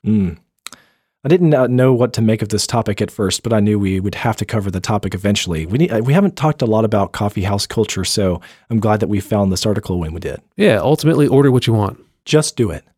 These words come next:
Speaker 2: I think this might be indicative of life in general, because how often have you been at a, at a restaurant with, with somebody that maybe you haven't eaten with very often,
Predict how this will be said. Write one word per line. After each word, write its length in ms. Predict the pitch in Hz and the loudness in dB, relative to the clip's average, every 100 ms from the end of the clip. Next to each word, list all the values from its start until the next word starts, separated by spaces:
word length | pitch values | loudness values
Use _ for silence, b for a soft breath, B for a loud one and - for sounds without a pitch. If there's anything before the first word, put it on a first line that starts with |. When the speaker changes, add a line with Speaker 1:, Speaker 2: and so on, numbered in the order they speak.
| - | -6
Speaker 2:
I 100 | 147 | -4
think 300 | - 226 170 | 2 2 4
this 220 | 139 190 | 4 4
might 160 | 170 151 | 4 4
be 160 | 135 127 | 4 4
indicative 580 | 123 127 127 123 113 117 | 2 0 0 0 0 -2
of 400 | 120 110 110 - - | -2 0 -2 -8 -6
life 300 | 120 135 151 - | 0 2 2 0
in 220 | 123 107 | -2 0
general, 480 | 113 110 95 101 _ _ _ - | 0 0 -2 -8 _ _ _ -2
because 420 | 147 156 139 127 - | 2 4 4 4 0
how 260 | 156 185 | 2 2
often 540 | - 151 147 143 127 120 | 2 2 2 0 0 -2
have 160 | 123 123 | -2 0
you 100 | 135 | 2
been 260 | 135 135 - | 2 2 0
at 140 | 127 | 0
a, 200 | 117 110 _ _ _ | -2 -4 _ _ _
at 140 | 131 117 | -2 2
a 80 | |
restaurant 480 | 117 127 - 127 127 | 2 2 2 0 0
with, 320 | 120 117 - _ _ _ _ - | -2 -4 -6 _ _ _ _ -6
with 100 | 131 | -2
somebody 280 | - 143 135 | 2 4 6
that 120 | 127 | 4
maybe 200 | 120 113 | 4 2
you 100 | 117 | 2
haven't 320 | 107 110 - _ | 0 -2 -6 _
eaten 280 | 123 123 123 | -4 -2 0
with 280 | 117 117 - _ _ _ - | 0 -2 -10 _ _ _ -4
very 220 | 127 120 | 0 2
often, 380 | 117 113 120 | 2 0 -2